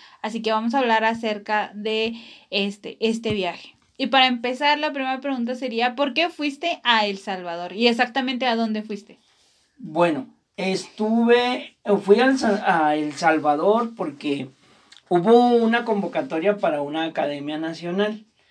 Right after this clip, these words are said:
Speaker 2: Yo ya, eh, había tomado la academia, este, ah, perdón,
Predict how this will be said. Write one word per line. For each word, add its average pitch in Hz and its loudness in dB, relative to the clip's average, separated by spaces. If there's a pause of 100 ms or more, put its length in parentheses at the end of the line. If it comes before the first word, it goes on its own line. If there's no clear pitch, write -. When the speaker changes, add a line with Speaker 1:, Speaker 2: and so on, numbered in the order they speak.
(340)
Speaker 2:
Yo 165 0
ya, 196 8
eh, 180 -2
había 170 -2
tomado 160 -2
la 175 0
academia, 156 -4
este, 139 -6
ah, - -6
perdón, 139 -6